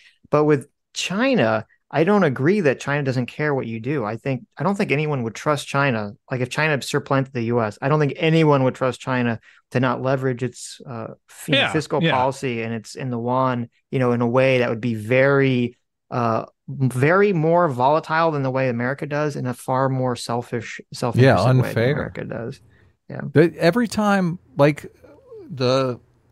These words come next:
Speaker 3: China has opened up its markets, and its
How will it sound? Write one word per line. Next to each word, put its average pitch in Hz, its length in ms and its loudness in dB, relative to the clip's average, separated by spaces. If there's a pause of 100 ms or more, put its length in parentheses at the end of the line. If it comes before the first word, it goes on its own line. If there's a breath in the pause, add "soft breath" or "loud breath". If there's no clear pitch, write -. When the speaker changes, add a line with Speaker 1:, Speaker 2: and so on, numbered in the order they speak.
(180)
Speaker 3:
China 214 360 6
has 156 460 4
opened 139 380 0
up 113 280 4
its 107 200 -2
markets, 113 600 0
and 117 140 2
its 120 140 -6